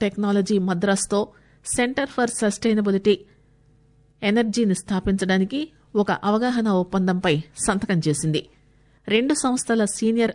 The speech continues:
అధికారుల సమక్షంలో సీఐఎల్ డైరెక్టర్ అచ్యుత్ ఘటక్, ఐఐటీ మద్రాస్ డైరెక్టర్ వి కామకోటి ఈ అవగాహన ఒప్పందంపై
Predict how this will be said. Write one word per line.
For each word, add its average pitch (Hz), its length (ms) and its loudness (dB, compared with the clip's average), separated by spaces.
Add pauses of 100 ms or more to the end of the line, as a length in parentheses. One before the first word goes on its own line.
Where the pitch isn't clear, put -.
అధికారుల 190 480 2
సమక్షంలో 180 640 2 (480)
సీఐఎల్ 254 640 0 (300)
డైరెక్టర్ 180 560 2 (240)
అచ్యుత్ 190 380 0
ఘటక్, 190 420 -2 (680)
ఐఐటీ 254 420 0
మద్రాస్ 196 500 0
డైరెక్టర్ 170 540 0 (300)
వి 226 240 2
కామకోటి 185 680 -2 (520)
ఈ 226 120 2
అవగాహన 226 460 0
ఒప్పందంపై 196 720 0